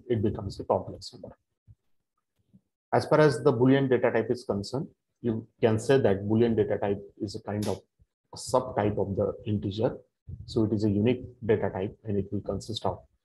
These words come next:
only two constants, that is true and false. So in Python, whenever we say the Boolean value true,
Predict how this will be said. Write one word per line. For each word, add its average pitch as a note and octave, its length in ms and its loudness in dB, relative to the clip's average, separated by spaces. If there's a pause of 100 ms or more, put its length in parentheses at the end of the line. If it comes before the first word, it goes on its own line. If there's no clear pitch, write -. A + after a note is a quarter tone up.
(320)
only A2+ 300 4
two C#3 520 2
constants, G#2 720 -2 (300)
that G2+ 180 -2
is G2 220 -4
true C3+ 400 -2
and G#2+ 220 -4
false. - 480 -14 (960)
So - 180 2
in A#2 300 2
Python, G#2+ 600 2 (640)
whenever A2+ 560 2
we A2 180 0
say A2+ 400 -2 (280)
the G#2 140 -4
Boolean A2 320 -2
value G2+ 380 -4
true, B2 320 -2